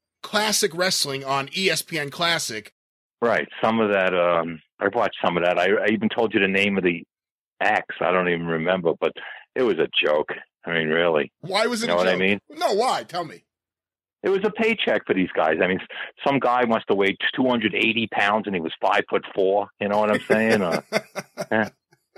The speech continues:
Speaker 2: <laughs> Just those, uh, you know. Uh,
Speaker 1: But you watch
Speaker 2: and,
Speaker 1: it.
Speaker 2: uh,
Speaker 1: But you end up watching.
Speaker 2: I just watched it,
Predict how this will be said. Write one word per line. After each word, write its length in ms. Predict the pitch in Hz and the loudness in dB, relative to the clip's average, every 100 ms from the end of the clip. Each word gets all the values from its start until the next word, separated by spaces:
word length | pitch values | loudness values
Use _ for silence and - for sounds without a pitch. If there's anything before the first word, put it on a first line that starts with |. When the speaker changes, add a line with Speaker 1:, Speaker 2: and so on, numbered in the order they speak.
| - _ - - - - | -20 _ -20 -20 -20 -6
Speaker 2:
<laughs> 320 | 127 196 202 151 | -2 0 0 -2
Just 220 | 135 120 - | -2 -2 -2
those, 320 | 110 104 101 | 0 2 0
uh, 140 | 104 98 | 0 2
you 160 | 104 | 2
know. 320 | 101 87 82 80 | 2 2 0 -2
Uh, 80 | 80 139 | -4 -2
Speaker 1:
But 200 | 226 220 | -2 0
you 100 | 214 | -2
watch 340 | 202 285 320 | 0 -2 0
Speaker 2:
and, 160 | 92 90 | 0 0
Speaker 1:
it. 60 | 87 | 0
Speaker 2:
uh, 220 | - - | 2 0
Speaker 1:
But 100 | 202 | -2
you 100 | 214 | -2
end 160 | 226 226 | -2 -4
up 80 | 185 | -4
watching. 440 | 220 302 - - - | -2 -2 -4 -8 -4
Speaker 2:
I 220 | - 262 | -2 0
just 280 | 254 330 - | 0 -2 0
watched 280 | 311 277 254 | 0 0 0
it, 100 | 254 | -2